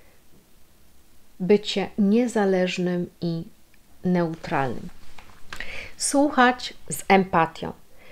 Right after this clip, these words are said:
konkretyzować, studzić emocje, wspierać w wyrażaniu uczuć i docierać do właściwych potrzeb. Prowadzić do ugody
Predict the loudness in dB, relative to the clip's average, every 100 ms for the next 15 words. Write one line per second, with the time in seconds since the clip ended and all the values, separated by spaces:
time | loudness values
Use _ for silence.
0 | -20 -2 6 8 8 2 4 4 6 4
1 | 2 -6 -8 -14 -16 -20 -20 -20 -12 -6
2 | -4 6 6 6 2 2 4 4 4 0
3 | -8 -10 -14 -20 -20 -20 _ _ _ -8
4 | -8 2 8 8 8 0 -6 -12 -6 -6
5 | 0 2 4 2 4 4 4 2 -2 -2
6 | 0 0 0 -10 -14 -20 -20 -20 _ 2
7 | 2 0 0 2 2 -2 0 2 2 0
8 | -4 -6 -6 -6 -4 -6 -6 -8 -6 -6
9 | -8 -10 -6 -8 -8 -20 -20 -20 -20 -20
10 | -18 -18 -16 0 4 6 6 6 4 2
11 | -2 -2 2 4 4 4 4 4 4 2
12 | -4 -6